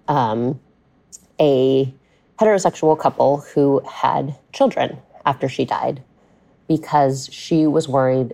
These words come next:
that her family would take me away, um, to live with them if I lived with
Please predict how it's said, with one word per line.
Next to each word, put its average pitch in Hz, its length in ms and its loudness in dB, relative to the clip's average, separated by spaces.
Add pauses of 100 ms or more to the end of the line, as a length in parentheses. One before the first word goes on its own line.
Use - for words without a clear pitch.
that - 180 -2
her 156 160 0
family 127 640 -2
would 127 520 -4 (380)
take - 240 -4
me 127 80 0
away, 123 480 0 (600)
um, 123 480 -2
to 147 100 -2
live 139 140 2
with 139 160 -4
them 165 400 2 (480)
if 139 560 -2 (640)
I 143 100 0
lived 143 420 0
with 131 440 -4